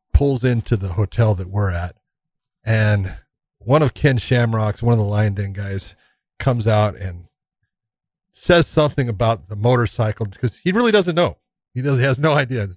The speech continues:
And so one of the bikers lips off.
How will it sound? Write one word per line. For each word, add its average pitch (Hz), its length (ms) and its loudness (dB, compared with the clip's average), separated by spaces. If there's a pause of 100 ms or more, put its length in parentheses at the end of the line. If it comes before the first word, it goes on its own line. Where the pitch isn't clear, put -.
(140)
And 117 120 -2
so 117 380 0 (340)
one 131 140 -2
of 139 60 0
the 139 80 2
bikers 120 640 -4 (600)
lips 131 300 0
off. 101 380 -2